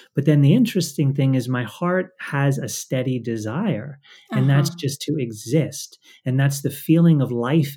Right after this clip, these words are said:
Speaker 1: energy just, like, radiating through me. And to me, the energy of life feels like blissful love. So it's like a steady understanding, a steady contentment, a steady peace, a steady oneness, like a constant feeling of oneness with life.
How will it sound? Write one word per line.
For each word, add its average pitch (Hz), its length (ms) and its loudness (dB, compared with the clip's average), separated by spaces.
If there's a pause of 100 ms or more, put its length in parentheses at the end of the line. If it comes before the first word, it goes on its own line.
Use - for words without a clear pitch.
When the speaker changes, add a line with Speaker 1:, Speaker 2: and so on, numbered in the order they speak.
Speaker 1:
energy 127 520 0
just, - 240 -8
like, 110 120 -8
radiating 127 720 -2
through 208 320 -2
me. 127 280 0 (260)
And 123 140 -4
to - 100 -8
me, 170 140 4
the 127 100 2
energy 139 260 -2
of 107 120 -8
life 160 340 -2
feels 123 320 -6
like 107 220 -10
blissful 117 480 -10
love. 196 260 -6 (840)
So 135 260 0
it's 123 200 -2
like 143 220 0
a 120 60 -2
steady 160 460 0
understanding, 147 1000 2
a 143 140 -4
steady 147 720 2 (260)
contentment, 151 1000 2 (300)
a 139 60 -8
steady 143 400 -4
peace, 151 640 0
a 117 60 -4
steady 143 460 0
oneness, 139 640 0
like 107 100 -10
a 110 60 -12
constant 143 560 -6
feeling 135 360 -4
of 117 100 -8
oneness 127 420 -6
with 131 100 -14
life. 127 320 -8